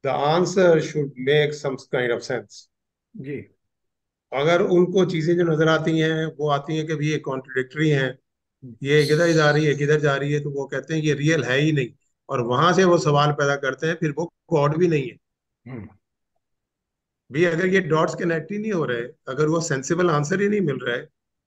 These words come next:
Speaker 2: हम्म।
Speaker 1: फिर God कैसा होगा जिसने ये sensible answer ही नहीं दिए? तो
Speaker 2: Correct।
Speaker 1: हम ये कहते हैं, क्या, क्यों हमने select किया है कि अल्लाह ताला का हमारे पास, मुसलमानों के पास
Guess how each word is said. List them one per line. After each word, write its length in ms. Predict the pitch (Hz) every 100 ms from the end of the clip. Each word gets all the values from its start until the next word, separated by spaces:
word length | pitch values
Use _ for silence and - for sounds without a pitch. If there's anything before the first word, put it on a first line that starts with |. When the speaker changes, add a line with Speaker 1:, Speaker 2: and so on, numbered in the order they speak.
| 135
Speaker 2:
हम्म। 120 | 117
Speaker 1:
फिर 340 | _ _ 214
God 600 | 180 131 131 147 220 240
कैसा 240 | 233 208 226
होगा 280 | 170 156 156
जिसने 280 | 151 151
ये 160 | 151 147
sensible 420 | 147 131 147 143
answer 300 | 135 131 156
ही 80 | 151
नहीं 120 | 156
दिए? 180 | 147 135
तो 1500 | - _ _ _ _ _ _ _ _ _ _ _ _ _ -
Speaker 2:
Correct। 140 | - 139
Speaker 1:
हम 240 | 127 196
ये 100 | 202
कहते 440 | 185 160 143 156 156
हैं, 140 | 170
क्या, 120 | 151
क्यों 280 | 139 170 180
हमने 180 | 180 175
select 380 | 175 156 156 -
किया 300 | 151 160 180
है 60 |
कि 160 | 170 156
अल्लाह 340 | 147 135 151
ताला 460 | 151 147 143 147 147
का 500 | 147 147 147 151 -
हमारे 400 | - 120 143 165
पास, 540 | 160 120 110 - - _ _ _ _ _ _ -
मुसलमानों 560 | 135 156 156 147 151 147
के 80 |
पास 480 | 143 131 131 131 -